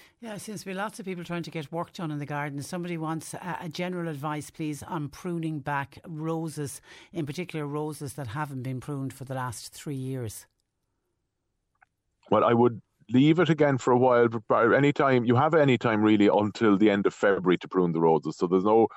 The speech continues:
Speaker 2: urgency with it. Um, when it comes to, to pruning them,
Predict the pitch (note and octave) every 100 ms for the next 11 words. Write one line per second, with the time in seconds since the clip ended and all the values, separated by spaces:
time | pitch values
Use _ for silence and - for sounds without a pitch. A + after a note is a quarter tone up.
0 | - - A2 G#2+ F2+ E2+ - E2+ D#2 D2
1 | D2 - - - - - G2 G2 F2+ _
2 | _ F#2+ A2+ C#3 D3+ D#3 C3 A2+ B2 -
3 | A2+ - B2 B2 A2+ G#2